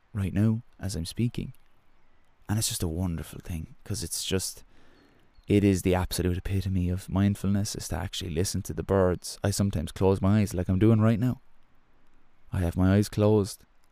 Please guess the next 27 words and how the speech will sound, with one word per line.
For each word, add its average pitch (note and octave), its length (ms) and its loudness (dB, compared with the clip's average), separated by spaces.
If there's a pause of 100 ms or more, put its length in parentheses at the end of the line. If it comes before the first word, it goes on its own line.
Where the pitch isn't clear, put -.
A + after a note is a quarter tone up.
(840)
And G#2 120 -2
I'm G2 100 2
listening G2 300 0
to F#2 80 -2
the F2+ 140 0
different F#2 340 -4
bird G2+ 260 2
calls, F2+ 340 -6
and F2+ 120 -4
it's, - 260 -8
it's - 180 -8
beautiful A2 680 4 (160)
learning A2 600 8
about A2+ 260 4
the A2 60 2
different A2 380 0
birds A#2 340 2
and G#2+ 120 0
the G#2 40 2
different A2 320 0
bird G#2+ 220 4
calls A2+ 400 2
that G#2 100 0
I G#2 100 2
hear G#2 340 0
around A#2+ 400 2
here, A#2 260 0